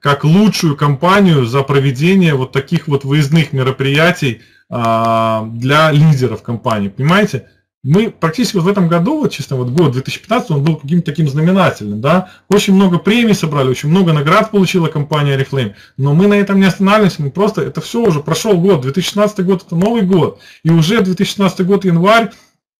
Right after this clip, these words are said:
нас компания отправляет на отдых в Абу-Даби. Вот в этом вот президентском отеле у нас был, э, гала-ужин, понимаете, гала-ужин, шикарнейший гала-ужин.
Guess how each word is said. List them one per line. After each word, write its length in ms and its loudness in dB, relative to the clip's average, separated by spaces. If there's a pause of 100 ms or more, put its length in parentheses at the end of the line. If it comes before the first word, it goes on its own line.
(360)
нас 240 0
компания 400 2
отправляет 540 0
на 120 0
отдых 380 0 (240)
в 180 -4
Абу-Даби. 680 2 (880)
Вот 160 -4
в 40 -4
этом 260 0
вот 140 -2
президентском 640 2
отеле 420 0
у 80 2
нас 200 2
был, 260 2
э, 540 -6
гала-ужин, 840 4
понимаете, 560 0
гала-ужин, 560 2
шикарнейший 680 0
гала-ужин. 720 2